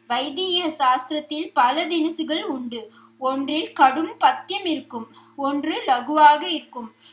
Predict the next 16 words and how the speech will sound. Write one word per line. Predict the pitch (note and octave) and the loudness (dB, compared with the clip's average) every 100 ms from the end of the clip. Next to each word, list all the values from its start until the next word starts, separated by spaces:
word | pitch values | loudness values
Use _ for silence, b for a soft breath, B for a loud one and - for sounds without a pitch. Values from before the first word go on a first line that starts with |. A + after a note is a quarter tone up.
| B | B
ஒன்றில் | C#4 D4+ D4+ E4+ A4+ | -4 -2 -2 -2 0
மருந்து | D4 C4 D4+ E4 F#4+ | 0 2 0 -4 -2
கசக்கும், | C#4+ A3 - - - C4+ A#3 B B D4+ | 0 0 -2 -12 -6 -6 -6 B B -2
இன்னொன்றில் | D4+ D#4+ D#4 D#4 A4 | 2 2 2 0 -2
மருந்து | E4 C#4 C#4+ D#4 E4 | 2 2 2 0 -2
தித்திக்கும். | - D4 - F4 - C4 - _ - | -4 -10 -6 -6 -6 -12 -12 _ -8
இதையெல்லாம் | C#4 D4+ C#4+ D4 F4+ - | 0 2 4 4 4 2
ஒன்றாக்க | C#4 D4 G4 B4 A#4+ | 0 2 0 0 -2
வேண்டும் | E4+ D#4 D#4+ | -4 -2 -4
என்று | E4+ C#4 C4+ | -4 -8 -8
சொல்லாமல் | C4 B3 C4+ B3 A#3 B3 F#4+ B B B | -12 -4 0 0 -4 -10 -12 B B B
அவரவரும் | A3+ C4+ D4+ D#4 D#4 - A4 | 2 4 4 2 0 -4 -4
எந்த | C4+ C#4+ F#4+ | -4 -2 -2
வைத்திய | E4+ C#4 B3+ E4+ | -2 -4 -2 -4
முறையை | D#4+ D4+ C#4 B3 | -2 -4 -6 -8
மேற்கொள்கிறார்களோ | B3 C#4 E4+ D#4+ C#4+ B3+ A#3 A3+ A3 | -8 -8 -6 -6 -4 -6 -6 -8 -10